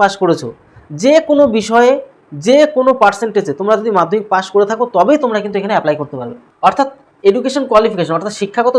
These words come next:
যোগ্যতা তোমার মাধ্যমিক পাস হলেই কিন্তু তোমরা, তোমরা কিন্তু এখানে অ্যাপ্লাই করতে পারছো। এর পাশাপাশি তোমাদের বয়সটা কত লাগবে এখানে? এজ তোমার আঠারো বছর থেকে পঁচিশ বছরের মধ্যে, মধ্যে যদি তোমাদের বয়স থাকে তবেই তুমি এখানে অ্যাপ্লাই করতে পারছো।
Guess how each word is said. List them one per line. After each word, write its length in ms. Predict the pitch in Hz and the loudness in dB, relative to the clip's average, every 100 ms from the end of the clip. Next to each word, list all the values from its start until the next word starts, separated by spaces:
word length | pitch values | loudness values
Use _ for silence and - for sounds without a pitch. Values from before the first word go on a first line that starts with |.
| 196 | 0
যোগ্যতা 260 | 202 226 226 | 0 0 0
তোমার 140 | 240 185 | 0 0
মাধ্যমিক 260 | 156 208 208 | -2 -2 -2
পাস 100 | 196 | -2
হলেই 140 | 208 233 | -2 -2
কিন্তু 140 | 208 | -2
তোমরা, 120 | 208 190 | -6 -8
তোমরা 160 | - 190 | -4 -4
কিন্তু 120 | 196 208 | -2 -6
এখানে 140 | 202 220 | -2 -2
অ্যাপ্লাই 200 | 160 151 | 0 -4
করতে 140 | 147 131 | -4 -10
পারছো। 160 | - 120 _ _ _ _ | -14 -20 _ _ _ _
এর 120 | 226 240 | 2 4
পাশাপাশি 280 | 269 269 269 | 0 0 0
তোমাদের 220 | 269 247 165 | 0 0 2
বয়সটা 320 | 196 226 254 233 | 2 2 -2 -4
কত 100 | 240 | -2
লাগবে 180 | 233 226 | -2 -2
এখানে? 200 | 233 233 262 _ _ _ _ | -8 -8 -12 _ _ _ _
এজ 220 | 202 226 165 - _ _ - | 4 4 0 -16 _ _ -4
তোমার 140 | 226 - 170 | -2 0 -4
আঠারো 180 | 170 240 | -2 -2
বছর 160 | 240 247 - | -2 -4 -6
থেকে 120 | 254 247 | -6 -4
পঁচিশ 240 | 214 220 208 | -6 -8 -6
বছরের 260 | 220 233 233 | -4 -2 -2
মধ্যে, 160 | 226 220 - 196 | -2 -6 -12 -8
মধ্যে 180 | 202 214 226 | -2 -2 -2
যদি 100 | 240 | 0
তোমাদের 200 | 226 226 185 | 0 0 2
বয়স 180 | 180 196 | 0 0
থাকে 120 | 226 233 | -6 -4
তবেই 180 | 185 196 | -2 -2
তুমি 100 | 196 | -2
এখানে 160 | 190 202 | -4 -2
অ্যাপ্লাই 200 | 156 147 | 0 0
করতে 200 | 139 135 131 | -2 -8 -12
পারছো। 180 | 127 | -12